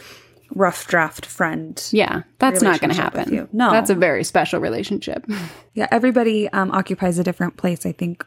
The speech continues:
Speaker 1: on the spectrum
Speaker 2: Mm-hmm.
Speaker 1: of friendship.
Speaker 2: Yeah.
Speaker 1: And they, they all benefit and serve my life.
Speaker 2: Yeah. And hopefully my friendship benefits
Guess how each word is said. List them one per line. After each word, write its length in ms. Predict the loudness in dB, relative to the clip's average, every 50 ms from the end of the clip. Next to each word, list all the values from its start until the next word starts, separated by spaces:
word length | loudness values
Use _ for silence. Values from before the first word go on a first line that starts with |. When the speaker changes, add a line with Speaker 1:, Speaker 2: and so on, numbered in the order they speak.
| -8
Speaker 1:
on 340 | -6 -6 -4 -4 -6 -8 -10 _ _ _ _ _ _ _ _ _ -4
the 80 | -2 -2
spectrum 580 | -2 -2 -4 -4 -4 -4 -2 -4 -4 -4 0 2
Speaker 2:
Mm-hmm. 320 | 2 4 4 4 4 4 2 -2 _ _ -4
Speaker 1:
of 120 | -4 -4 -2
friendship. 480 | -2 -4 -4 -4 -4 -6 -8 -8 _ _ -6 0
Speaker 2:
Yeah. 260 | 0 0 0 0 -4 -8 _ _ _ _ _ -4
Speaker 1:
And 400 | -2 -2 -2 0 -2 -4 -6 -6 -8 -12 -12 -14 _ _ _ _
they, 640 | 0 0 2 2 0 -2 -2 -2 -4 -4 -4 -6 -10 _ _ _ _ _ _ _ _ _ -6
they 200 | -2 -2 -2 0 0
all 500 | 2 4 6 6 6 4 2 0 -2 _ _ -4
benefit 420 | -2 -2 0 -2 -2 -4 -6 -4
and 180 | -4 -6 -6 -6
serve 320 | -6 -6 -6 -8 -12 -16 _ _ _ _ _ -6
my 140 | -4 -2 -2 -2
life. 280 | -2 -4 -8 -10 -16 _ _ -2
Speaker 2:
Yeah. 240 | 0 2 2 0 -2 -4 _ _ _ _ _ _ 0
And 120 | 2 4 4
hopefully 340 | 4 2 2 2 2 4 4
my 180 | 4 4 2
friendship 460 | 2 2 2 0 0 0 0 -4 -4 -4 -4
benefits 560 | -2 -2 -2 -2 -2 -6 -6 -4 -4 -6 -6